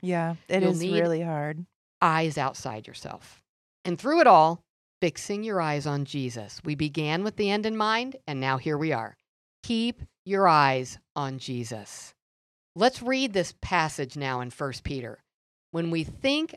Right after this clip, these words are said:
Speaker 2: about wives of ungodly husbands, our minds quickly go to First Peter three one, which says, "And you wives, therefore." Well, understandably, that is specifically to wives of ungodly husbands.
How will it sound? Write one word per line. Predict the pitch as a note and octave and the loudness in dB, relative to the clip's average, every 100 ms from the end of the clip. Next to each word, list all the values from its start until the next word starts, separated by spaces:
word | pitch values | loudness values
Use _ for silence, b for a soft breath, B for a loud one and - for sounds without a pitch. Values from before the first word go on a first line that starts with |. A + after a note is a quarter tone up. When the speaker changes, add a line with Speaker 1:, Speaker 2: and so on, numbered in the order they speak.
| - | -2
Speaker 2:
about | A#3 G3 E3 D3+ - - | 0 2 2 0 -4 -16
wives | C#3 D#3+ F3 G#3 B3+ C4 | -2 2 4 4 0 -2
of | A#3 | 0
ungodly | A3+ A3+ A3 G3 F3+ F#3+ | 0 0 0 2 2 -2
husbands, | E3 F3 D#3 C3+ B2 - | -2 -4 -4 -8 -10 -6
our | D#3+ | -4
minds | D#3+ E3 E3+ E3 | 0 0 0 0
quickly | B3+ C4+ C4+ | 0 0 0
go | A#3+ | 0
to | A3+ | 0
First | - A3 G#3+ | 0 -2 -2
Peter | - G3+ F#3+ | -2 0 0
three | F#3+ G3 | 0 0
one, | G3 F#3 D#3 C#3+ | 2 2 2 0
which | D3+ | -4
says, | - F3+ D#3+ C3+ - - | 2 4 4 0 -8 -2
"And | F3+ F3 | 0 2
you | G#3 | 2
wives, | B3+ C4+ D#4 C#3 D#3 E3+ - _ _ - | 6 8 8 6 2 -4 -12 _ _ -2
therefore." | D3 C#4 F#4 - A#2+ - _ _ _ _ _ _ _ _ - | 6 6 6 0 -4 -8 _ _ _ _ _ _ _ _ 4
Well, | G3+ A#3 | 8 8
understandably, | C4+ C4+ C4+ C#4 A3 A2 A2+ D#3 | 8 4 4 4 2 -2 -4 6
that | G3 A3 | 8 8
is | A3+ | 4
specifically | - G#3 - A#3 B3+ B3 A#3+ | 0 0 2 2 2 0 0
to | B3 | 2
wives | F#3+ E3+ F#3 F#3+ | 6 6 6 2
of | F3+ | 0
ungodly | F3+ E3+ E3 F3 | 0 2 2 2
husbands. | F3+ A3 - G#2+ - | 0 -2 -4 -14 -16